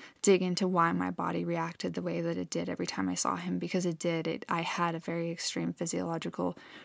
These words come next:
reaction. Every time I saw him, I would enter into a fight or flight reaction, and my initial reaction is to fight. So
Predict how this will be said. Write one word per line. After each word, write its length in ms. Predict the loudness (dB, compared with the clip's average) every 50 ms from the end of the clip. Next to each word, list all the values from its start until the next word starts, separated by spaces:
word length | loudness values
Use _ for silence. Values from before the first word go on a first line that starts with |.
| -12 -4 0
reaction. 640 | 4 4 6 6 4 4 2 2 2 2 2 0
Every 200 | 0 0 -2 -2
time 180 | -2 0 -2 0
I 80 | 0 0
saw 200 | 2 2 0 0
him, 220 | 0 -2 -2 -2
I 100 | 0 0
would 140 | 0 0 0
enter 300 | 0 0 0 0 0 0
into 580 | 0 0 -2 -2 -4 -2 -2 -2 0 0 -2 -2
a 80 | -4 -4
fight 260 | -6 -4 -2 -2 0
or 100 | -2 -4
flight 440 | -4 -4 -2 -2 0 -2 -2 -4 -6 -12 -20 -20 -20 -20 -20 -20 -20 _ _ -2
reaction, 720 | 0 2 2 2 0 0 0 0 2 2 2 2 0 0
and 520 | 0 0 0 0 2 2 2 2 0 0 -2 -6 -6 -8 -10 -10 -12 -14 -16 -6 0 4
my 640 | 6 8 8 8 6 6 6 4 4 4 2 0 -2 -4 -4
initial 340 | -2 -2 0 0 0 0 0
reaction 460 | 0 0 0 0 -2 -2 -2 0 0
is 160 | 0 2 0
to 80 | 0 0
fight. 420 | 0 0 0 0 0 0 -4 -4
So 420 | -2 0 0 2 2 2 0 -2